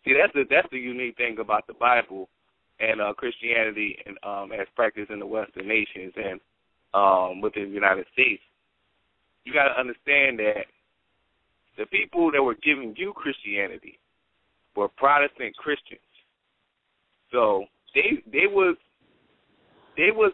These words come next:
people who broke away from the Catholic Church, and they got a false interpretation of Christianity. So you have a people who was given a false interpretation of Christianity, giving it to their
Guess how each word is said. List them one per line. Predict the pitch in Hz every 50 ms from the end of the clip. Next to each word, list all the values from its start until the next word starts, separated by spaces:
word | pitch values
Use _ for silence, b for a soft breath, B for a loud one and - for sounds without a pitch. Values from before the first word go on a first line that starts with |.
| _ -
people | 190 185 151 156 156
who | 151 127
broke | - 123 151 190 - -
away | 135 123 147 185 190 - -
from | 135 117
the | 117 113
Catholic | - 113 107 104 - - 92 - -
Church, | - 98 95 107 - _ - - _ _ _ _ _ _ _ _ _ _ _ _ _ _ _ _ _ _ _ _ -
and | 135 139 131 120 113 117
they | 160 180 247 262 220
got | 190 196 180 156 139
a | 139 - - -
false | 156 147 139 135 131 - _ _ _ _ _ _ _ _ - -
interpretation | - 131 - 147 135 123 135 127 143 139 120 - - 120
of | 117
Christianity. | - 135 131 - - 117 113 110 101 98 95 98 - _ _ _ _ _ _ - - - _ - -
So | 143
you | 147 170 196 190
have | 180 170 143
a | 131 -
people | - 214 202 - - 247
who | - - 165
was | 151 147 - -
given | 160 160 160 143
a | 113 117 _ -
false | 175 185 196 202 202 -
interpretation | 151 - 175 175 147 170 160 - 165 160 - 160 127
of | 123
Christianity, | - - 147 - - 117 123 151 170 160 139 110 104 104 104 - _ _ _ _ _ _ _ _ _ _ _ _ 120
giving | 175 180 180 175
it | 160 143 - _
to | 160 143
their | 131 143 127 123